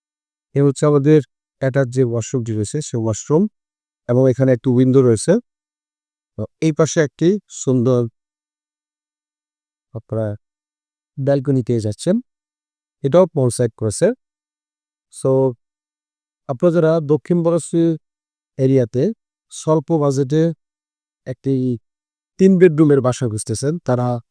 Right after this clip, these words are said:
আমাদের সাথে যোগাযোগ করতে পারেন। আমরা আপনাদেরকে এই ফ্ল্যাটটি ভিউইংয়ের ব্যবস্থা করব।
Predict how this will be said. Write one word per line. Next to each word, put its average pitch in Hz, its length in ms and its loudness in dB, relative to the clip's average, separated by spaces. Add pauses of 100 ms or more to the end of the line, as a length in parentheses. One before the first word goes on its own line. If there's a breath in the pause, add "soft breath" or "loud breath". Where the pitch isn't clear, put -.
(320)
আমাদের 127 240 -4
সাথে 127 220 -4
যোগাযোগ 135 320 0
করতে 120 240 -6
পারেন। 117 240 -2 (100)
আমরা 131 240 -2
আপনাদেরকে 120 460 -6
এই 131 180 -2 (140)
ফ্ল্যাটটি 139 520 -4
ভিউইংয়ের 131 460 0
ব্যবস্থা 104 340 -8
করব। 113 220 -6